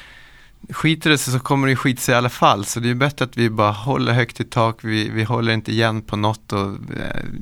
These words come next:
någon kanske filar iväg på ett sidospår, då,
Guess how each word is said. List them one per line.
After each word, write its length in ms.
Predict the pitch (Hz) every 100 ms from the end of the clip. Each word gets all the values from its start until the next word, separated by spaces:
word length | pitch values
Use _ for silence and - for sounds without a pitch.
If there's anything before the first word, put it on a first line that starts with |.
| - -
någon 240 | 120 123 123
kanske 280 | 113 113
filar 360 | 110 - 113 110
iväg 260 | 107 110 107
på 60 |
ett 80 | 117
sidospår, 800 | - 117 107 - - 113 110 107 - - - - - - - - - -
då, 460 | 131 123 131 135